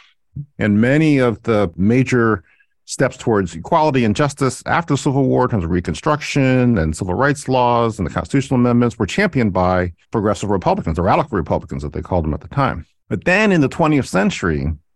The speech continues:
I think I use this phrase in the, my book, How We Win the Civil War, is that as the Democrats tiptoed towards Black people and issues of civil rights and equality,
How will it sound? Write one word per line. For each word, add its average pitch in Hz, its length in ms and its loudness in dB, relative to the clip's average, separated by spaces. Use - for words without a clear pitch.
I 101 120 -4
think 143 180 2
I - 20 2
use 110 200 0
this 90 180 -6
phrase 87 440 -2
in 87 180 0
the, 73 380 -4
my 92 120 -2
book, 143 240 0
How 110 120 2
We 95 60 2
Win 92 140 2
the 85 40 -4
Civil 101 280 0
War, 165 220 4
is 104 80 0
that 95 180 0
as 92 160 0
the 104 80 -2
Democrats 131 520 0
tiptoed 151 680 0
towards 123 420 0
Black 127 320 -2
people 247 460 -2
and 110 260 2
issues 117 300 -2
of 120 120 -2
civil 123 220 0
rights 117 260 0
and 120 120 0
equality, 160 520 0